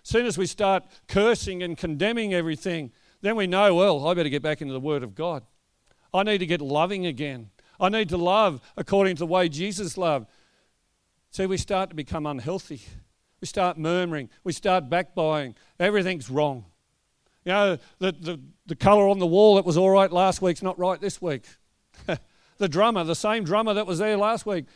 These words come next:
he's no good this week. He hasn't changed. It's us that change.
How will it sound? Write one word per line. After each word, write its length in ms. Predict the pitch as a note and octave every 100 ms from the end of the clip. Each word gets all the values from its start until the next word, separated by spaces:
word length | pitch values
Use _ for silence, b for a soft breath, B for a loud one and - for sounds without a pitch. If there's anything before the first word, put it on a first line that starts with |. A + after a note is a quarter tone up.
| b
he's 160 | G3+
no 160 | F3+ G#3+
good 220 | F#3+ A3
this 200 | F#3+ A3
week. 380 | G#3+ E3+ A2+ _ _ _ _ _ _ _ _ _ _
He 80 | -
hasn't 280 | G3 E3+ E3
changed. 540 | E3+ F3+ D3+ G#2 - _ _ _ _ _ _ _ _ _ _ _ _ _
It's 160 | A#2+ -
us 240 | C#3 C#3 -
that 160 | A#2+
change. 600 | - A#2+ C3+ G#2+ - -